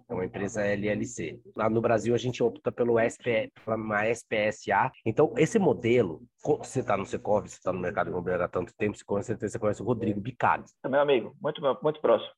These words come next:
Speaker 1: Eu e o Rodolfo Roberto e a nossa equipe, então, nós trabalhamos oito meses com a equipe do Bicalho. Tudo que a gente tem jurídico, o Bicalho que montou, tudo, cem por cento.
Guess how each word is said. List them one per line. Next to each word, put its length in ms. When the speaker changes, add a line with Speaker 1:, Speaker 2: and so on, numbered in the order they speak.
Speaker 1:
Eu 340
e 140
o 80
Rodolfo 360
Roberto 540
e 60
a 40
nossa 240
equipe, 320
então, 160
nós 200
trabalhamos 300
oito 260
meses 600
com 120
a 40
equipe 240
do 100
Bicalho. 520
Tudo 280
que 100
a 40
gente 260
tem 200
jurídico, 480
o 40
Bicalho 340
que 120
montou, 340
tudo, 280
cem 140
por 100
cento. 280